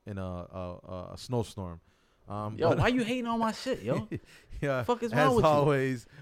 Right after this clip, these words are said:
Speaker 1: we
Speaker 2: Yo,
Speaker 1: laugh.
Speaker 2: listen, listeners. I got a lot of acres in this house.
Speaker 1: Hey.
Speaker 2: Yo, we need, yo, we need to talk about
Speaker 1: That was a great topic they had on that show. I don't know what it was,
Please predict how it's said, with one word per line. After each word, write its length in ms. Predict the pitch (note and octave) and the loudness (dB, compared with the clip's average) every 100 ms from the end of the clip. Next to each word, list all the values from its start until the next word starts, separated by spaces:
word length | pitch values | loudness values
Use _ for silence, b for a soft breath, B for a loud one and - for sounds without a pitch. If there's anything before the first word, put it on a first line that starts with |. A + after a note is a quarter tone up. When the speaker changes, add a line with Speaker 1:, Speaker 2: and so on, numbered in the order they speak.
| B | B
Speaker 1:
we 120 | A#2+ | 8
Speaker 2:
Yo, 160 | G#3 F#3+ | 12 12
Speaker 1:
laugh. 120 | C#3+ | 12
Speaker 2:
listen, 260 | A3 G3+ E3+ | 8 6 2
listeners. 420 | E3+ D#3 D3 - | 2 2 0 4
I 100 | D#3+ | 6
got 160 | A#3 C#4 | 8 8
a 80 | D3 | 6
lot 340 | A#2+ C#3 F3 | 6 10 10
of 60 | E3 D#3 | 8 6
acres 320 | E3 D#3 B2 | 4 4 -2
in 60 | |
this 120 | A#2 A2 | -4 -2
house. 320 | A2+ F#2 - | -2 -4 -6
Speaker 1:
Hey. 540 | G2+ - C3 F#3+ F#3 D#3 | -10 -6 -2 2 4 8
Speaker 2:
Yo, 160 | D3+ | 10
we 100 | F3 | 10
need, 260 | C4+ B3+ E3+ | 10 10 6
yo, 180 | A#2+ F#3 | 10 12
we 140 | E3+ B3+ | 12 8
need 100 | C#4+ | 8
to 80 | |
talk 220 | F#3 F#3 D#3 | 8 8 8
about 460 | B2 D3+ C3 A2 | 10 12 12 8
Speaker 1:
That 120 | A2+ | 6
was 160 | D#3+ A2+ | 6 4
a 60 | G#2 | -4
great 680 | E2+ G#2 A2 D3 D#3 C#3 | -8 -8 0 2 4 2
topic 380 | - B2+ A#2 A#2+ | 0 -2 -2 -4
they 120 | A#2+ | -4
had 200 | A2 A2 | -2 -2
on 100 | G#2+ | -2
that 140 | G#2 F#2+ | -6 -8
show. 220 | - A2+ | -4 0
I 80 | B2+ | 2
don't 100 | C3 | 0
know 60 | |
what 160 | A2 B2+ | 0 0
it 60 | A#2+ | 0
was, 260 | A2 F2 | -2 -6